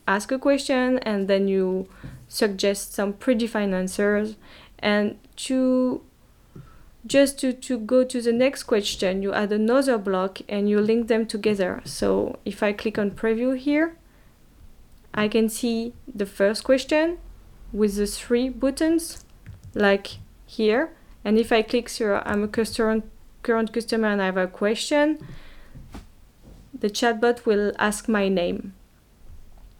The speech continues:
So really, it's very intuitive, uh, no code required, and, um, very easy to use. And, um,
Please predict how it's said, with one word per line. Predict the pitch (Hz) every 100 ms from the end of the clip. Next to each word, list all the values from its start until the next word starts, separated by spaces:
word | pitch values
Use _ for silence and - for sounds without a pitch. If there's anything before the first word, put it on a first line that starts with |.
| - - -
So | - - 247 247 247 247 - -
really, | - 269 285 285 262
it's | 254 -
very | 233 233 254 254 262 254 254 -
intuitive, | 262 254 - - 240 262 262 277 - - - -
uh, | 214 208 208
no | 226 247
code | - 247
required, | 233 233 - 233 214 214 214 220 220 -
and, | - 202 196 196 190
um, | 190 190 185 185 196 - - - -
very | 214 214 220
easy | - 214 214
to | 214 220
use. | 202 185 175 - - - - - - - -
And, | 196 185 180 180 180
um, | 180 180 175 175 185